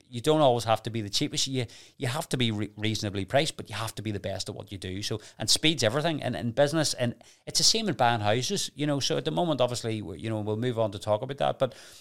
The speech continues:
but for example, if an estate agent rings me and says, uh, "Marty, you've viewed a house, uh, three months ago, um, it's fallen through."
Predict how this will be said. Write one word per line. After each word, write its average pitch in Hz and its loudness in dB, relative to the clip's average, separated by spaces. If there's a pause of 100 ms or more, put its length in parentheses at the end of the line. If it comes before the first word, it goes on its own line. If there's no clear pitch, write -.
(240)
but - 2
for 160 0
example, 120 0
if 117 -4
an 123 -2
estate 147 0
agent 120 -2
rings 110 0
me 110 -4
and 104 -4
says, 107 -6
uh, 104 0
"Marty, 113 -2
you've 104 -4
viewed 117 0
a 110 2
house, 101 0 (580)
uh, 107 2
three 113 -4
months 104 -2
ago, 113 2
um, 101 -4 (140)
it's - -2
fallen 104 4
through." 95 -2